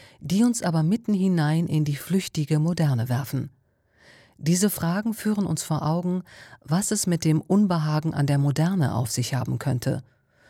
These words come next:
Von hier aus, der Betrachtung der gehetzten und unübersichtlichen Gegenwartswelt, können wir zurückfragen, wieso uns der Fernsehsport Inseln des Behagens schenkt.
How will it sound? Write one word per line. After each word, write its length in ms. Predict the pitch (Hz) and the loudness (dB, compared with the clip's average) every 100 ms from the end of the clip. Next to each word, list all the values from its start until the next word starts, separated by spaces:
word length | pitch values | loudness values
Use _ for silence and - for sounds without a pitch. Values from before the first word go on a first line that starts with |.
| _ | _
Von 260 | - - 143 | -8 -2 0
hier 280 | 156 226 139 | 2 2 2
aus, 340 | 135 170 - - _ - _ - | 0 -2 -6 -12 _ -20 _ -2
der 100 | 139 | 0
Betrachtung 720 | 135 - 147 160 - 143 135 | 0 -2 -4 -6 -4 -2 0
der 120 | 135 | 0
gehetzten 680 | 139 131 170 - - - 139 | 0 -2 -2 -4 -4 0 0
und 320 | - 135 - | 0 -2 0
unübersichtlichen 920 | 180 185 147 139 135 143 - 135 - | 0 0 0 0 0 -4 -4 -4 -2
Gegenwartswelt, 920 | 131 160 202 131 135 - - 160 165 - _ - - - _ | -2 0 0 0 -2 -2 -2 0 0 -6 _ -20 -20 -20 _
können 300 | - 226 240 | 0 2 2
wir 120 | 208 | 0
zurückfragen, 800 | - 156 190 - 190 180 175 180 175 - - _ | -2 -2 -2 -4 -2 0 2 0 -2 -10 -20 _
wieso 400 | 160 151 131 190 | 0 0 2 0
uns 340 | 247 185 180 | 0 -2 -2
der 160 | - 151 | 0 -2
Fernsehsport 840 | - 151 196 202 170 - 151 151 - | 0 0 0 0 -2 0 0 0 -2
Inseln 400 | 170 190 165 151 | 0 2 2 0
des 160 | 143 - | 0 -2
Behagens 500 | 165 196 190 123 - | -2 -2 -4 -4 -4
schenkt. 380 | 135 147 - | -4 -6 -12